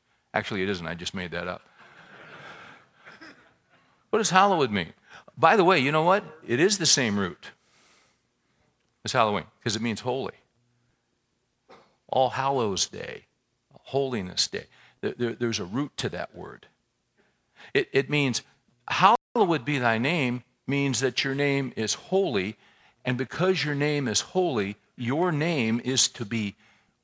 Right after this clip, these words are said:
honored. It's to be honored. So when we pray,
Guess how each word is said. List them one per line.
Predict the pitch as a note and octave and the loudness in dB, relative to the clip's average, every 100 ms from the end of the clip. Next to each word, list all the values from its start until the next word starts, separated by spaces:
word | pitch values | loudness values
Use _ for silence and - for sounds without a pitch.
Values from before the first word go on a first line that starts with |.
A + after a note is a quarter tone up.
| - | -8
honored. | G#2 G2 E2 D2 - - _ _ _ _ _ _ _ _ _ _ _ _ _ _ | -6 -6 -8 -12 -14 -18 _ _ _ _ _ _ _ _ _ _ _ _ _ _
It's | A#2 - | -2 -2
to | - | -4
be | G#2+ | -8
honored. | - A2 G2 F2 _ _ _ _ _ _ _ _ _ _ _ _ - | -2 -2 -2 -8 _ _ _ _ _ _ _ _ _ _ _ _ -2
So | - E3 | 2 2
when | C#3+ G3+ C4 G#3+ | 2 0 2 0
we | D#3+ | 0
pray, | - - E3+ E3 F#2 D2+ D2+ | -4 -8 -2 -2 -2 -6 -14